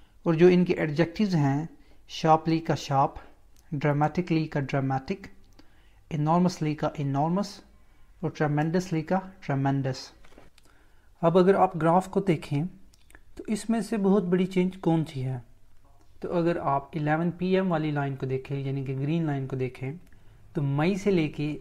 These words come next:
अगस्त में जो चेंज आ रही है वो बहुत बड़ी चेंज है, और जो वैल्यू है वो इंक्रीज हो रही है। तो इसके लिए हम ये एडवर्ब्स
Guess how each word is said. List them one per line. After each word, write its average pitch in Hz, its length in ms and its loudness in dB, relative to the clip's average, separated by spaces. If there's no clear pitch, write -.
अगस्त 156 520 -2
में 135 300 -4
जो 139 100 -4
चेंज 170 460 -2
आ 156 120 4
रही 160 240 0
है 131 300 -4
वो 185 120 4
बहुत 170 260 2
बड़ी 151 280 0
चेंज 165 380 -4
है, 127 320 -4
और 156 80 -4
जो 147 120 -2
वैल्यू 160 460 2
है 180 200 4
वो 175 140 0
इंक्रीज 156 540 0
हो 139 120 -2
रही 131 260 -4
है। 120 200 -10
तो - 100 -12
इसके 185 320 -4
लिए 185 240 4
हम 135 480 -4
ये 151 140 -2
एडवर्ब्स 139 600 -2